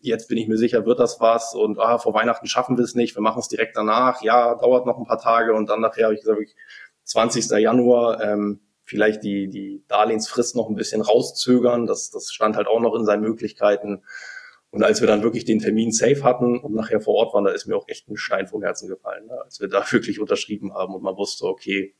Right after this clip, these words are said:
das nimmt jetzt seinen Lauf und das passt alles zeitlich. Man muss ja auch bedenken, Unterschrift ist ja nicht gleich Ablösung des Darlehensvertrags. Also wir unterschreiben zwar, aber da gehen ja noch mal ein, zwei Monate ins Land, bis die wirklich, ähm,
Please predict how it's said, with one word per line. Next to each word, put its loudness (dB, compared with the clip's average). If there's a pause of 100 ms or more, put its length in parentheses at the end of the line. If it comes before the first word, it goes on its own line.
das -16
nimmt -4
jetzt -2
seinen -4
Lauf 0
und -8
das -10
passt -8
alles -10
zeitlich. -12
Man -2
muss 0
ja 4
auch 2
bedenken, 0 (640)
Unterschrift 0
ist 0
ja 4
nicht 0
gleich 0
Ablösung 2
des -6
Darlehensvertrags. -2
Also -2
wir -2
unterschreiben 2
zwar, 0
aber 2
da -2
gehen 0
ja 4
noch 2
mal 0 (180)
ein, -4
zwei -4
Monate 2
ins -2
Land, 2
bis -10
die -2
wirklich, -2
ähm, 0